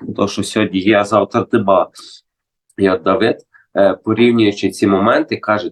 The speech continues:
тобто земля, все, що є на землі, це такі явища тимчасові. Сьогодні є як одяг, завтра нема, це можна змінити і так далі. Але робить акцент на Бога від двадцять восьмий вірш.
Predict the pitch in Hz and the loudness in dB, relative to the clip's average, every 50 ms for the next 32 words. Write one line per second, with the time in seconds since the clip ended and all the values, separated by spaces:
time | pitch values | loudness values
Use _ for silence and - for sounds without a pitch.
0 | - - 95 - - - 92 - - 104 101 101 95 95 101 107 110 117 - _ | -6 -8 -8 -6 -6 -6 -6 -2 0 2 2 4 4 4 4 4 2 0 -2 _
1 | _ _ _ _ - - 127 120 - - 110 104 110 110 104 107 98 101 - 101 | _ _ _ _ -6 -2 -2 -2 -2 -2 0 0 2 2 2 0 -2 0 0 -2
2 | 98 98 107 120 139 160 180 196 - _ _ _ _ _ - 107 101 - - 101 | -2 0 2 2 2 2 0 -2 -6 _ _ _ _ _ -4 -4 -2 -2 -2 -2
3 | - - 127 107 101 107 110 110 107 110 110 - 101 95 - - 104 98 - - | 0 0 2 4 4 4 2 2 0 -2 -4 -6 -8 -8 -4 -2 -2 -2 -2 -4
4 | - 101 - - - 95 85 - 87 - - 147 147 123 120 135 139 131 139 156 | -6 -6 -6 -2 0 0 2 2 0 0 0 0 -2 0 0 0 0 2 2 2
5 | 151 143 123 113 - - 104 101 - 90 87 85 90 104 98 - - - 90 90 | 2 2 2 -2 -2 -2 -2 0 0 0 0 2 2 0 0 0 -2 -4 -6 -6
6 | 82 87 85 87 85 85 85 - - 95 95 107 113 110 - 101 92 - - 82 | -4 -6 -4 0 0 0 0 -2 -4 -10 -8 -6 -6 -6 -4 -6 -6 -6 -8 -12
7 | 87 82 95 104 104 98 - - 98 - - - - 95 87 90 92 92 85 - | -6 -2 0 0 0 0 -2 -6 -6 -6 -6 -4 -4 -4 -4 0 0 2 2 2
8 | 78 76 69 - _ _ - _ _ - 95 98 98 98 104 107 107 101 101 95 | 0 -4 -8 -10 _ _ -20 _ _ -2 0 2 2 2 2 2 2 2 0 -2
9 | - - - 113 98 - - 101 101 98 95 110 127 147 151 151 151 147 110 98 | -2 -2 -4 -4 -4 -6 -4 -2 -2 0 2 2 0 0 0 -2 -6 -8 -4 -2
10 | 110 107 104 - - - 92 95 95 92 - - 95 95 90 87 90 82 78 - | -2 -2 -2 -4 -8 -8 -4 -4 -4 -4 -4 -2 0 0 2 4 2 2 2 -2
11 | - | -8